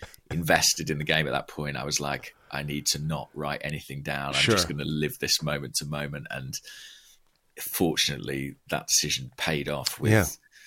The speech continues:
Speaker 2: with the, the glorious finale.
Speaker 1: Yeah, and Eddie did have a chance before that. I think you mentioned it. Uh, De Gea made a good save,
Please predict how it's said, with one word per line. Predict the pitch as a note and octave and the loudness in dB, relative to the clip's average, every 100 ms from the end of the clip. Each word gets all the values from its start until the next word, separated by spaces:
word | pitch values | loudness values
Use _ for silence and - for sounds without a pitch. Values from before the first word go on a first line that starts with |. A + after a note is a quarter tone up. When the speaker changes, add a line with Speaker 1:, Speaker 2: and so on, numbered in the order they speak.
| - _ _ _ _ _ _ _ _ _ | -20 _ _ _ _ _ _ _ _ _
Speaker 2:
with | D#2+ D#2 | -4 0
the, | E2+ | 0
the | D#2+ F#2 | 0 -2
glorious | D#2+ F2+ F2+ F2+ F2 E2 - | 0 2 4 6 6 4 4
finale. | E2 E2+ F2+ E2 - - | 2 2 0 -2 -4 6
Speaker 1:
Yeah, | C3 D#3 G#2 G2+ | 8 10 8 4
and | - D3 C3 D#3 - - - | 6 8 8 6 -2 -6 4
Eddie | C#3+ D3 | 8 10
did | C3 C#3+ | 10 10
have | C#3+ | 10
a | C#3+ | 8
chance | D3+ C#3+ - | 8 6 6
before | B2+ - D3+ C#3 | 2 6 10 10
that. | |
I | A2 | 10
think | A#2+ A#2 | 8 6
you | |
mentioned | A#2+ C3 C#3+ C3 | 8 10 10 10
it. | A2 G#2+ - | 8 6 0
Uh, | G#2 G#2+ | 2 6
De | A2 | 8
Gea | A2 A#2+ A2+ | 8 8 10
made | A2 | 8
a | A2 | 8
good | A2 G#2+ | 6 8
save, | - B2+ C3 C3 G2+ - | 8 10 10 10 6 2